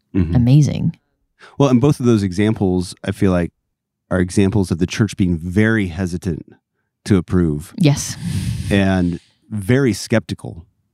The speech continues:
Speaker 2: Mm-hmm.
Speaker 1: of both those, Fatima and Lourdes.
Speaker 2: Mm-hmm.
Speaker 1: Like, the Saint Bernadette was going to the bishop saying, "This was happening." He's like, "No, it's not.
Speaker 2: Yeah.
Speaker 1: Like, you're crazy."
Speaker 2: Mm.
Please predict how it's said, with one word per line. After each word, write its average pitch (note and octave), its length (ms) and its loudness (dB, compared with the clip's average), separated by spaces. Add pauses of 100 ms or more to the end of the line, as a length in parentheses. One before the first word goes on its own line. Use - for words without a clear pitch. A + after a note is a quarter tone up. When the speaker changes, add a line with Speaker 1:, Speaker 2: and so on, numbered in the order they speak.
(160)
Speaker 2:
Mm-hmm. D#3 240 6
Speaker 1:
of F2 140 2
both B2 200 4
those, D2+ 180 -8
Fatima F#2 340 -2
and F#2 200 -2
Lourdes. A#2 280 2
Speaker 2:
Mm-hmm. E3 200 4
Speaker 1:
Like, A#3 60 0
the G#3 180 0 (500)
Saint A#2 200 2
Bernadette A2 280 2
was F2+ 160 -2
going G2 260 2
to G#2+ 100 -2
the F#2+ 80 2
bishop F#2+ 460 0
saying, F#2 380 0
"This F#2 140 -2
was F2 100 -4
happening." F#2 320 0
He's F2 140 -2
like, F2+ 180 -2
"No, G2 160 2
it's - 140 -4
not. F#2 380 -4 (160)
Speaker 2:
Yeah. - 280 0 (340)
Speaker 1:
Like, F2+ 160 -4
you're A2 140 4
crazy." F#2+ 560 -2
Speaker 2:
Mm. C#3+ 360 4